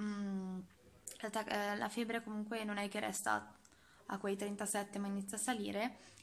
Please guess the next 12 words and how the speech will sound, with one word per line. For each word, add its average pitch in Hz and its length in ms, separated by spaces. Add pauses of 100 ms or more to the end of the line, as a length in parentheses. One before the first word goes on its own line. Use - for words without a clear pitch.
(200)
ehm, 202 1300
quando 214 240
lei 214 100
mi 214 60
ha 220 60
chiamato 214 460
mi 214 100
ha - 20
detto 220 220
che 220 100
ne 208 80
aveva, 202 560